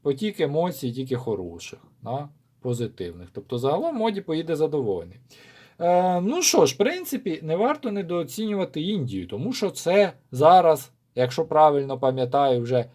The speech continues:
Перша країна в світі по населенню. Це ядерна держава до того ж. Е, ну і загалом, е, важливий гравець саме в азійському регіоні.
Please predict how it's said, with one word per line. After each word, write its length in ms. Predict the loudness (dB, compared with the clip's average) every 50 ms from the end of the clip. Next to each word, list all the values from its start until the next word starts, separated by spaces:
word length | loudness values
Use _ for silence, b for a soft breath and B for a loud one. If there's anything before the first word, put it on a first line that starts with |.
| b b b b b b _ _
Перша 460 | 8 8 8 8 6 2 0 -2 0
країна 540 | 0 0 0 0 0 0 -2 -2 0 -2 -4
в 80 | -4
світі 480 | -4 -6 -6 -6 -6 -6 -6 -8 -12 -12
по 160 | -8 -6 -6
населенню. 800 | -4 -4 -4 -4 -2 0 2 2 2 0 -2 -4 -10 -12 -16 -20 b b b b
Це 140 | 4 6
ядерна 540 | 8 10 10 8 8 6 0 0 -2 -2 -4
держава 680 | -2 -2 -4 -4 -2 -4 -2 0 0 0 0 0 -2 -4 -8
до 180 | -10 -10 -10 -10
того 420 | -6 -4 -4 -4 -2 -4 -6 -8
ж. 120 | -10 -16 B B B B B B B B
Е, 180 | -4 -2 0 0
ну 180 | 0 0 0 0
і 40 |
загалом, 640 | 0 2 4 4 6 6 6 6 4 4 4 2 0
е, 220 | -2 0 0 0 2
важливий 560 | 2 2 2 4 4 4 6 6 6 6 4
гравець 520 | 4 4 4 4 6 4 4 2 0 -2
саме 400 | 0 2 2 2 4 2 0 -2
в 320 | -2 -2 -2 -2 0 0 2
азійському 640 | 2 2 2 0 -4 -6 -8 -8 -8 -4 -2 0
регіоні. 600 | 2 2 2 2 2 2 2 0 0 -4 -8 -14